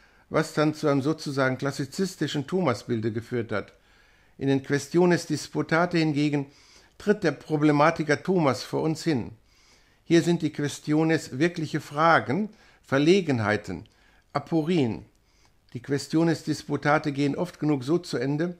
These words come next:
wie die platonischen Dialoge. Sie machen ausdrücklich keinen Anspruch auf eine rundumfassende Antwort, sondern sie öffnen dem weiteren Suchen den Weg ins Unendliche.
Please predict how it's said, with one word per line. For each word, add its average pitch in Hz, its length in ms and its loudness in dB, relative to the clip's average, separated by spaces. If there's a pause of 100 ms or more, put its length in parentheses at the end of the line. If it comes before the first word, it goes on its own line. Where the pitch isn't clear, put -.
(400)
wie 143 100 -4
die 147 120 0
platonischen 143 720 -2
Dialoge. 143 720 2 (480)
Sie - 180 -2
machen 156 260 2
ausdrücklich 165 640 -2
keinen 160 300 2
Anspruch 170 560 -2 (640)
auf 139 260 0
eine 156 300 2
rundumfassende 165 1000 0
Antwort, 151 600 0 (480)
sondern 160 340 2
sie 143 100 -2
öffnen 175 560 0
dem 139 200 0
weiteren 160 420 4
Suchen 151 460 -2 (400)
den 143 200 2
Weg 175 240 2
ins 156 240 -2
Unendliche. 151 720 -4